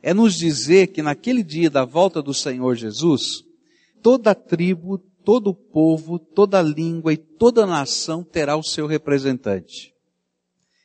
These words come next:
Eu não sei exatamente como é que vai ser lá no céu, lá nesse dia do arrebatamento, nesse dia da volta do Senhor Jesus. Eu não tenho todas as informações, por isso eu faço algumas ideias.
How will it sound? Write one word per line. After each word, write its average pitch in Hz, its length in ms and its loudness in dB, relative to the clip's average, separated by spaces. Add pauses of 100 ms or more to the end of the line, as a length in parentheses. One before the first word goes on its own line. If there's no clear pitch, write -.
(160)
Eu 262 180 2
não 226 240 2
sei 180 580 2
exatamente 151 800 -4
como 147 220 -8
é 165 60 -4
que 165 120 -16
vai 151 200 -6
ser 143 420 0 (260)
lá 139 160 -4
no 156 140 -8
céu, 151 420 -2 (400)
lá 147 220 0
nesse 156 320 -8
dia 147 260 2
do 151 120 2
arrebatamento, 143 800 0
nesse 151 260 -4
dia 147 180 -2
da 147 140 2
volta 147 380 -4
do 143 80 -16
Senhor 139 400 -2
Jesus. 135 500 2 (240)
Eu 180 160 -2
não 202 140 -6
tenho 180 420 -2
todas 185 460 4
as 151 140 -2
informações, 151 840 0
por 226 160 -4
isso 240 180 -2
eu 269 80 4
faço 233 400 0 (240)
algumas 202 540 0
ideias. 151 800 -2